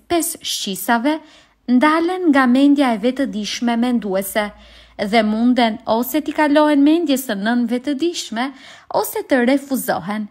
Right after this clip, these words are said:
sipas dëshirës. Zotësia e vetëdijshme shërben, prandaj, si roje jashtme ndaj qasjes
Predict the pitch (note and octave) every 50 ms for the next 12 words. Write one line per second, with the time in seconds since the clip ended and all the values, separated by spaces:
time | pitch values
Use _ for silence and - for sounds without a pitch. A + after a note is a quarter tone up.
0 | _ _ _ _ - - - G4 - - G#3 G3+ A#3 - - C#4 B3+ - - -
1 | F#3+ F#3+ F#3+ G#3+ A3 - - - - _ _ _ _ - - - - - - A#3
2 | B3 G#3+ G#3 C4+ C4 C4+ C4+ C4 C4+ - - F4+ F4+ F4 D#4 C4+ A3+ G#3 C#4 D4
3 | C#4+ D4 B3+ F#3+ F3+ A#3+ C#4 C#4+ C#4+ - - - F4+ F4+ F4+ F4+ - - - B3
4 | G3+ G3+ F3+ - - - A3+ G#3+ - _ _ _ _ _ _ - G3+ G3 G3 G3
5 | G3 G3+ G#3 A3 C4 D#4 F4+ - - - _ _ _ - - - B3 A#3+ A#3 C4
6 | D4+ D#4+ F#4 F4+ D#4 D4 B3+ A#3+ A#3+ C#4 C#4 C4+ A#3+ - - - - G3+ G3 G3
7 | F#3+ G3+ G#3+ G#3 G3 G#3 G#3 G#3 - - - D4 D4 D4+ D4 - - - E4 E4
8 | D#4+ -